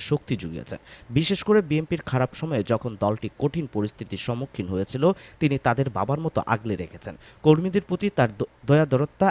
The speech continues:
এবং ভালোবাসা দেখিয়ে তিনি প্রমাণ করেছেন যে একজন নেতা কেবল রাজনৈতিক আদর্শের জন্য নয়, মানুষের জন্য কাজ করেন। এলাকার উন্নয়ন ক্ষেত্রে তিনি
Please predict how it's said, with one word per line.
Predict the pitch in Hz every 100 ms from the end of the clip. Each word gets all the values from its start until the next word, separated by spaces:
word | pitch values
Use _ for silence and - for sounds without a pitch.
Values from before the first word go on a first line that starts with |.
| -
এবং | 123 107
ভালোবাসা | 120 156 185 139 98
দেখিয়ে | 110 - 113 -
তিনি | 143 180
প্রমাণ | - 123 127 127
করেছেন | 165 180 196 185
যে | 196 110 110
একজন | 107 117 104
নেতা | 113 156
কেবল | 151 170 113 90
রাজনৈতিক | 117 127 151 - -
আদর্শের | 117 110 104 104 95
জন্য | 107 117 131
নয়, | 160
মানুষের | 156 113 117 - 123
জন্য | 165 135 -
কাজ | 107 98
করেন। | - 90 90 76 _ - _
এলাকার | 139 185 233 -
উন্নয়ন | 180 190 208
ক্ষেত্রে | 214 202 214
তিনি | 202 185